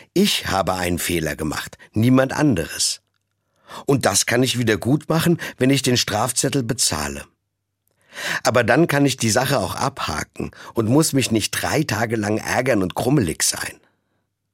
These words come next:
Als ich so weiter über den Satz meines Freundes nachgedacht habe, ist mir klar geworden, genau so ist doch auch Jesus mit den Fehlern der Menschen umgegangen.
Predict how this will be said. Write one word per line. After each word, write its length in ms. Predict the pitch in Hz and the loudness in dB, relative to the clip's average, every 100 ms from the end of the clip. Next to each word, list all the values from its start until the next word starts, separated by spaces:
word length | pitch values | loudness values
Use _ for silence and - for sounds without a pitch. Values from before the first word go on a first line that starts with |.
| _ _ - - - - | _ _ -12 -8 -6 -2
Als 260 | 107 104 - | -2 0 0
ich 160 | 98 | 0
so 220 | - 98 80 | 0 -2 0
weiter 360 | 98 165 117 | 0 2 2
über 200 | 92 87 | 0 0
den 160 | 82 85 | 0 0
Satz 300 | 101 117 - | 0 0 0
meines 260 | 92 87 | 0 0
Freundes 520 | - - 101 123 92 - | -2 0 2 2 2 0
nachgedacht 600 | 98 151 - 82 - - | 0 -2 -4 -6 -6 -6
habe, 340 | 80 82 82 120 - - | -4 0 -2 -2 -10 -4
ist 220 | 127 - | -4 0
mir 100 | 127 | -2
klar 260 | - 107 123 | 0 0 0
geworden, 500 | 127 123 127 131 120 _ _ _ _ - - | 0 0 2 0 -2 _ _ _ _ -14 -2
genau 340 | 127 120 190 | 2 4 4
so 380 | 180 104 143 196 | 2 2 2 2
ist 260 | - 127 143 | 2 0 0
doch 140 | - | -2
auch 180 | 127 104 | -4 -2
Jesus 480 | 120 185 113 92 - | 0 0 2 0 -2
mit 160 | 95 | -2
den 100 | 95 | -4
Fehlern 420 | - 101 117 143 | -2 0 2 2
der 100 | 113 | 2
Menschen 340 | 92 98 120 104 | 2 2 0 0
umgegangen. 600 | 123 151 82 73 69 - | 0 -2 -2 -6 -10 -16